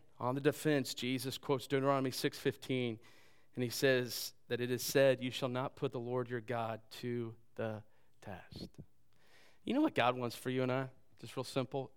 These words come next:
He just wants us to obey him. That's it. To obey his word, to obey his will. Yet the enemy tempts us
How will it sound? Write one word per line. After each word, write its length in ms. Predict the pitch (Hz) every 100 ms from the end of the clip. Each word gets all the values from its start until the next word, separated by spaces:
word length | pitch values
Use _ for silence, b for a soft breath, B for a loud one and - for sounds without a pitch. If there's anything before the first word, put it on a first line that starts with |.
| -
He 220 | 156 160
just 200 | 160 170
wants 220 | 170 170 139
us 80 | -
to 120 | 127
obey 280 | 107 123 135
him. 220 | 101 - - - - -
That's 220 | 156 -
it. 260 | 226 - - - - - - - - - - -
To 80 | 165
obey 380 | 123 151 175 185
his 120 | 151
word, 300 | 160 185 139
to 60 |
obey 340 | 127 113 143 165
his 180 | 160 -
will. 400 | 160 156 110 - - - - - - - - - - - - - - - - - -
Yet 280 | - 123 120 - -
the 80 | 123
enemy 320 | 131 131 120
tempts 360 | - 123 -
us 300 | 113 - -